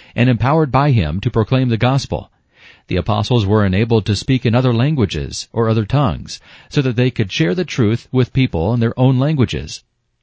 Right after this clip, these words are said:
Acts chapter ten records the apostle Peter being sent to share the gospel with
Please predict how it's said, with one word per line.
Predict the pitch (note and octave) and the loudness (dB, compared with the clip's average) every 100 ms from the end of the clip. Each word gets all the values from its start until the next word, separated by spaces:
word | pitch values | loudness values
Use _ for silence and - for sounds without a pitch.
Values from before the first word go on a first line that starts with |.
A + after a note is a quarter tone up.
| _ _ | _ _
Acts | C3+ D3+ - | -2 -2 -4
chapter | - E3 - A#2+ | -4 -2 2 0
ten | - C3+ D2+ A#1 - - | 2 0 0 -4 -14 -2
records | B2 A#2 B2 C3+ A#2 | 0 2 2 2 0
the | A2+ | 0
apostle | G#2 A2+ A#2 A2 F#2+ | 0 0 0 0 0
Peter | - F3 F2 F2 | 0 0 0 0
being | A#2+ A#2+ A2 | 0 0 0
sent | - A#2+ A#2+ | 0 -2 -2
to | F2 | -4
share | B2 C3 | 0 0
the | A#2+ | 0
gospel | A2 G#2 G#2 - B2 | 0 -2 -2 -2 0
with | G#2 G#2 | 2 0